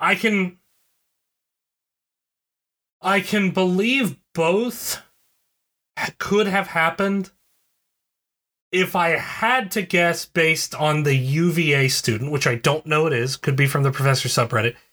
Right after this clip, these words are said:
If I had to guess based on the U V A student, I would say C. Only because I have been sent,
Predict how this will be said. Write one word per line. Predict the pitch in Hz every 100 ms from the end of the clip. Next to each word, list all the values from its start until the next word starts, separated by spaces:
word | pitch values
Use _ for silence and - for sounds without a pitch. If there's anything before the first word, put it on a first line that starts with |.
| _ _ -
If | 151
I | 160
had | - - 269 277
to |
guess | 214 208 -
based | 180 170 -
on | 160
the | 156
U | 156 139
V | 135
A | 127
student, | - 131 117 120 127
I | 127
would | 123 120
say | - 123 113 110
C. | - - - 131 131 180 226 - _ _ _ _ _ _ _ _ _ _ _ _ _ _ _
Only | 156 175 185 170
because | 165 175 165 151 160 -
I | 143
have | 135 147 143 127
been | 143 135
sent, | - - 131 127 - -